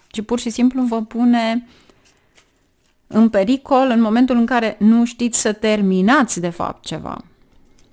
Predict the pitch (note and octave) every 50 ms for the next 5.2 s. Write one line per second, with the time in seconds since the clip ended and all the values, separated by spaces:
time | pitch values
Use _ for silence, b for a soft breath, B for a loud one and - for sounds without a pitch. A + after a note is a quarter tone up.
0 | _ _ _ - - - A#3+ A#3 C#4 B3 A#3+ - E4 D#4+ - - - - D4 D4
1 | D4+ - C4+ B3+ A3 G#3 - F#3+ A3+ C#4 E4+ F4 F4 - - - _ _ _ _
2 | _ _ _ _ _ _ _ _ _ _ _ _ _ _ _ _ - - - -
3 | - - A3+ A#3 A#3 A#3 A3 G#3 F#3 G3 G3 F#3+ - F#3+ G3+ A3+ B3 C4+ C4+ -
4 | - - - - b b b b b b _ _ _ _ - - B3 A#3 G#3+ G3+
5 | G#3+ G#3+ A3 A3